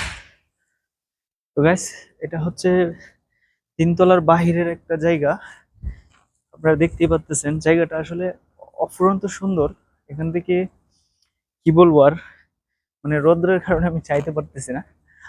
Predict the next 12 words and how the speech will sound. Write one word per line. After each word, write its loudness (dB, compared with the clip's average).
আমাদের 4
তিনতলাটা 2
একটু 0
দেখান -2
তো। -4
ওই -2
যে 4
এখানে 0
হেলিকপ্টার 0
আইসা -2
ল্যান্ড -4
করে, -2